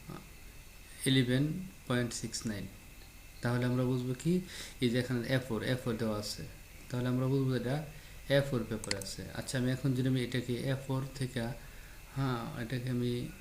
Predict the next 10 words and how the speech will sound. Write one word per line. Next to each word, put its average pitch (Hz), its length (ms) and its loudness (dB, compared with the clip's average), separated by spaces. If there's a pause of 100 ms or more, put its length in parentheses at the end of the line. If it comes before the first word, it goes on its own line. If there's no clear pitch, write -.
(200)
সাইজে 117 440 2
যাই 123 180 6
লিগ্যাল 120 380 8
করে 113 240 0
দিই। 113 260 0 (580)
এই 123 120 -4
দেখেন, 117 380 -2 (3500)
আমি 120 160 4
লিগ্যাল 123 340 6
করলাম। 123 500 0